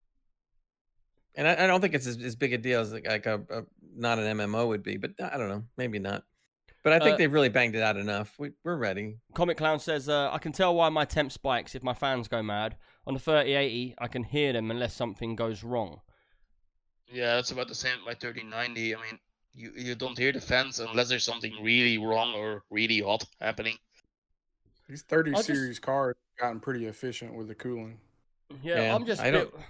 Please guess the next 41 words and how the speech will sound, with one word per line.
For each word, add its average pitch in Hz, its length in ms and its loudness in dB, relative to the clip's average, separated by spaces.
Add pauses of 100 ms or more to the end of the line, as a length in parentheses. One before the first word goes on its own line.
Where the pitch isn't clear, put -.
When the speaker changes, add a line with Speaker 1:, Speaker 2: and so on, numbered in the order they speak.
(280)
Speaker 2:
I 202 60 -2
just 233 160 -10
don't 262 80 0
know 220 60 -2
what 175 100 -6
to 170 60 -6
do 226 200 -2
now. 196 240 4
Like, 156 360 -4 (220)
do 196 160 0
we 202 320 -4 (160)
change 175 320 2
the 170 80 0
game 165 300 4
for - 80 -8
community? 185 640 0 (240)
Do 190 80 2
we 175 100 -8
carry 196 340 0
on? 247 260 -2 (100)
Speaker 1:
No. 131 300 4 (300)
Speaker 2:
Do 160 80 -4
we 185 80 0
just 208 140 -4
Speaker 1:
No, 208 140 8
we 208 60 8
Speaker 2:
worry 196 60 4
about 175 120 6
Speaker 1:
carry 175 140 4
Speaker 2:
people 196 160 6
Speaker 1:
on. 113 80 2
Speaker 2:
with 170 120 -2
good 147 180 0
cards? 175 460 0 (200)
<laughs> 370 100 -4 (420)
Speaker 4:
They 160 60 2
might 226 180 4
Speaker 1:
No, 165 80 6
Speaker 4:
have 135 160 6
Speaker 1:
we, 160 100 6
Speaker 4:
it 170 80 -4